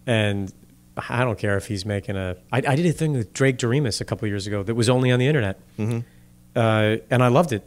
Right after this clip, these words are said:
Speaker 1: It's one of my favorite things I've been a part of.
Speaker 2: Yeah.
Speaker 1: Uh, I don't care where it is now. I really wanna work with the, with directors I respect.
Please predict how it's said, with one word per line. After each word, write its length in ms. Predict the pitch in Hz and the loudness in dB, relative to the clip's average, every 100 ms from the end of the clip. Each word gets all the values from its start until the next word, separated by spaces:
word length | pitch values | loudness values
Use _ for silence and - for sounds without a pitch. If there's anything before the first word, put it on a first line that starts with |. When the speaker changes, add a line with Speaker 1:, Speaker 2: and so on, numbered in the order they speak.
| - | -10
Speaker 1:
It's 120 | 113 | -2
one 60 | 131 | 0
of 60 | |
my 20 | 123 | 4
favorite 220 | 127 127 | 4 4
things 400 | 135 127 113 - - - 113 | 2 0 -2 -8 -14 -10 -6
I've 120 | 117 | 0
been 100 | 127 | 0
a 40 | |
part 180 | - 165 | 0 0
of. 180 | 117 87 - - | 0 -4 -14 -4
Speaker 2:
Yeah. 160 | 104 92 | -2 -2
Speaker 1:
Uh, 560 | 85 120 113 110 113 - | -2 -2 0 0 -2 -6
I 380 | 123 127 117 110 - - - - - - | -4 -2 -2 -4 -14 -20 -20 -20 -20 -4
don't 260 | 131 120 123 | 0 2 0
care 440 | - 117 107 104 - - - - - - | 0 2 2 0 -6 -16 -20 -20 -20 -4
where 220 | 120 107 | 0 2
it 60 | 104 | 0
is 180 | 98 | 0
now. 160 | 107 98 | -2 -2
I 40 | |
really 280 | 95 104 104 | -2 -2 -2
wanna 180 | 101 101 | -2 -2
work 180 | 98 92 | -4 -6
with 140 | 98 - | -8 -8
the, 220 | 95 92 - - - | -8 -8 -12 -20 -10
with 200 | 107 - | -8 -6
directors 420 | 104 98 - 92 | -4 -4 -4 -8
I 60 | 95 | -6
respect. 460 | 90 - 101 - | -8 -8 -8 -8